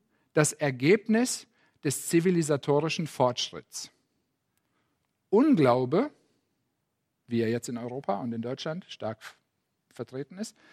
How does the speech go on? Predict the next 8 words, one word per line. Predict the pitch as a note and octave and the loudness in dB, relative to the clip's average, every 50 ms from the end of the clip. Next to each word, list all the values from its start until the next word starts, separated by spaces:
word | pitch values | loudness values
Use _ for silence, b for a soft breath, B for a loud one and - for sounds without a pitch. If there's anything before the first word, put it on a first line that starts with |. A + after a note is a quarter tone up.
| b b b b _ - | b b b b _ -2
ist | D3+ C#3 - - - - _ _ _ _ _ _ _ _ _ _ _ _ _ | 0 0 0 -4 -10 -14 _ _ _ _ _ _ _ _ _ _ _ _ _
das | - C3+ B2+ | -10 -8 -8
Ergebnis | - A2 B2+ B2 C3+ E3 F#3+ - G#3+ G#3+ A3 A3 - b b b b b b b _ | -6 -6 -4 0 2 2 2 2 0 -2 -2 -2 -6 b b b b b b b _
des | - B2 - - | -6 -6 -6 -4
zivilisatorischen | - F#3+ F3 F#3 F#3 F3 D#3 D#3 C#3+ - - D3+ D#3 F3 E3+ - F#3 | -2 0 0 2 2 2 2 0 0 2 2 2 2 0 -2 -4 -6
Fortschritts. | - - C#3+ C3+ C3+ - - - A2+ A2 - - | -4 0 0 0 0 -2 -6 -10 -10 -8 -8 -8
Das | C#3 B2+ - - | -8 -8 -2 2
heißt, | - G3+ A#3 G#3+ D#3 - - - _ | 4 6 6 6 4 2 -2 -6 _